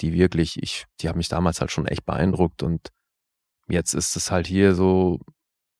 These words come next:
natürlich ein wahnsinnig eindrucksvolle C-G-I-Schlacht. Ich meine, Alter, der Film hat zweihundertfünfundzwanzig Millionen gekostet.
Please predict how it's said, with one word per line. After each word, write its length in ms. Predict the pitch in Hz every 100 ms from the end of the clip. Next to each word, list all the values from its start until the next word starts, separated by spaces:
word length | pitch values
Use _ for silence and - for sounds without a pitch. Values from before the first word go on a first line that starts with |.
| _
natürlich 560 | - 87 101 98 - -
ein 540 | 87 92 92 90 107 - -
wahnsinnig 960 | - 98 - 87 104 101 104 98 - - _ _
eindrucksvolle 680 | - 90 110 104 - 107 101
C-G-I-Schlacht. 840 | 95 - 92 95 58 110 - 110 - _ _ _
Ich 120 | - -
meine, 140 | 71
Alter, 180 | 73 87
der 120 | 78
Film 180 | - 107
hat 100 | 90
zweihundertfünfundzwanzig 800 | - 107 104 - 98 - 82 -
Millionen 240 | 76 64
gekostet. 420 | 50 - - -